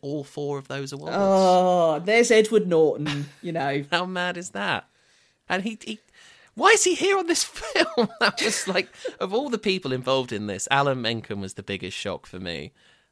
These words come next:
Speaker 1: uh, which I think says a lot about me. But yeah, just wait till you hear what he composed for this film. Arguably his finest work.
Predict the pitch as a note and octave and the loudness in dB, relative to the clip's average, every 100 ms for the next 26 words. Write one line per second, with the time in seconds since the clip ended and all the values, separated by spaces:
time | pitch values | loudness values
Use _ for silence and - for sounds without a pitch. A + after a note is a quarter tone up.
0 | _ G2+ F#2 D2+ D#2+ - G#2+ - G2 G#2 | _ -2 -2 -4 -8 -8 -10 -8 -8 -8
1 | G2 G2 G#2 G2 - - F#2 - G2+ G2+ | -8 -8 -8 -8 -8 -10 -10 -10 -10 -6
2 | G2 G2 - - - - _ - G#2 G#2 | -6 -8 -14 -20 -20 -20 _ -6 -2 0
3 | G2+ - _ B2 F#2+ F#2 - G3+ - F#3 | 0 -4 _ -2 -2 -2 0 0 2 0
4 | - - D#3 C#3 C3+ B2+ A2 A2+ A2 A2 | 0 -2 -2 -2 0 0 0 -2 -6 -8
5 | G2+ A2+ G#2 F#2+ - F#2 F#2+ - G2 F2 | -4 -2 -2 -4 -10 -10 -10 -6 -6 -6
6 | F2+ C#3+ E3+ C#3 B2 A2 G2 F2+ - - | 0 4 4 2 -4 -4 -4 -4 -12 -20
7 | _ - A2+ - - C3 G#2 F#2 F#2 - | _ -4 -4 -2 2 2 2 -2 -8 -10
8 | F2+ D#2 - - - | -10 -10 -12 -16 -20